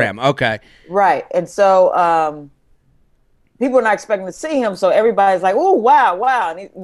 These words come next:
Speaker 2: then he's just, he just takes off. He's in rare form. So he's entertaining the tram.
Speaker 1: Come on.
Speaker 2: And, uh, yeah, and that's the kind of guy he is. He just loves people, and he loves, he's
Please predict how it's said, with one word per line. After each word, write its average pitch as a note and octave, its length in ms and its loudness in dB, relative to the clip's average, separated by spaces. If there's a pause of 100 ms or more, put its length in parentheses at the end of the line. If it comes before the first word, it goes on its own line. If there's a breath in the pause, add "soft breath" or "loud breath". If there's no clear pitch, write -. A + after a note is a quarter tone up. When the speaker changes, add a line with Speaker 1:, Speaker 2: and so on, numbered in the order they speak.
(140)
Speaker 2:
then A3+ 240 2
he's A3 240 -4
just, G3+ 400 -2 (640)
he A3 120 -2
just G3 380 -4
takes A3 260 0
off. F3+ 220 2
He's F#3 160 -10
in F3 80 -6
rare F#3 300 0
form. E3+ 280 -12
So F3+ 160 -2
he's A#3+ 300 -4
entertaining F#3+ 760 -6
the D#3 140 -2
tram. D#3+ 500 -8 (760 soft breath)
Speaker 1:
Come - 180 0
on. G3 40 4
Speaker 2:
And, F#3+ 260 2
uh, F#3+ 280 2 (100)
yeah, F#3 360 2 (120)
and F3+ 140 -6
that's G3+ 220 -2
the G3+ 120 -10
kind G3+ 300 -4
of F3+ 60 -8
guy F3 240 -2
he F3+ 200 -10
is. D#3+ 100 -12
He F3+ 120 -10
just E3+ 240 -10
loves E3+ 400 -2
people, F3 360 -8
and D#3 140 -6
he D#3 120 -10
loves, D#3 560 -4 (100)
he's E3 220 -8